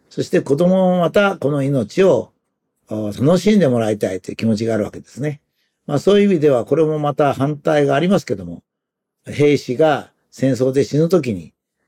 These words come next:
「天皇陛下万歳、お母さんありがとう」というこの二つの叫びをして死んでいくわけですけども、えー、祖国が栄えること、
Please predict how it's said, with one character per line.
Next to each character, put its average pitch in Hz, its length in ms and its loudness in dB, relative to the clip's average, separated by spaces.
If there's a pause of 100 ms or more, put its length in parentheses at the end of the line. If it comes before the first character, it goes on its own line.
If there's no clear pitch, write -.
(200)
「天 135 220 0
皇 147 100 2
陛 135 200 2
下 127 140 -2
万 123 240 0
歳、 139 280 0 (340)
お 104 100 -10
母 170 240 4
さ 147 140 2
ん 127 80 -2
あ 117 60 -4
り 147 100 0
が 180 160 2
と 104 180 -4
う」 92 60 -12
と - 100 -12
い 110 60 -6
う 110 60 -8
こ 135 120 -4
の 143 120 -2
二 180 220 0
つ 180 120 -2
の 151 360 -2 (340)
叫 160 380 0
び 190 160 2
を 147 100 4
し - 100 -14
て 151 220 2
死 139 180 -8
ん 143 80 -2
で 151 100 2
い 143 60 0
く 165 100 -2
わ 175 120 4
け 120 80 -6
で 104 80 -10
す - 100 -18
け - 100 -10
ど 98 120 -10
も、 123 280 -4 (600)
え 117 120 -2
ー、 - 20 -4
祖 185 220 0
国 185 420 0
が 131 340 -2 (540)
栄 190 400 0
え 185 40 2
る 160 80 2
こ - 120 -8
と、 - 140 -18